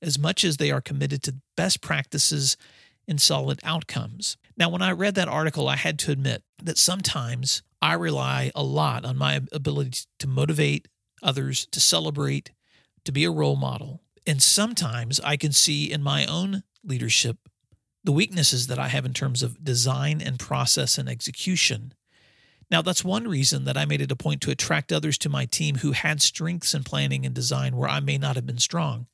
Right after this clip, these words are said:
Inspirational leadership is not wrong. Every one of those other attributes that they describe aren't bad leadership styles, but they're not a replacement for strategic action and helping others reach their goals.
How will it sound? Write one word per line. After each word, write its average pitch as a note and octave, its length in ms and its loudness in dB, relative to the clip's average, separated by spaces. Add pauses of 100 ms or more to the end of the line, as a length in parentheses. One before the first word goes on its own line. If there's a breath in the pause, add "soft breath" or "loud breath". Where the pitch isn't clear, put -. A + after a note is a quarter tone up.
(340)
Inspirational F#3 680 2
leadership D3 460 2
is C3 120 0
not C#3+ 240 0
wrong. A#2+ 380 0 (180)
Every E3+ 220 2
one F3 160 4
of D#3 60 2
those D3+ 180 6
other C#3+ 320 2 (240)
attributes C#3+ 580 0
that C3 160 -4
they C3+ 300 -2 (240)
describe C#3 760 2 (220)
aren't - 280 -2 (240)
bad D#3+ 520 0 (240)
leadership B2+ 440 0
styles, G#2 580 0 (360 soft breath)
but C#3+ 160 0
they're D3 140 2
not D#3 480 0 (320)
a D3 80 0
replacement - 760 2
for C3 160 -4
strategic - 760 0
action C3+ 400 0
and B2 120 -2
helping C3 340 -2
others B2 260 -4
reach A#2 220 -2
their C3 80 -2
goals. C3 600 -4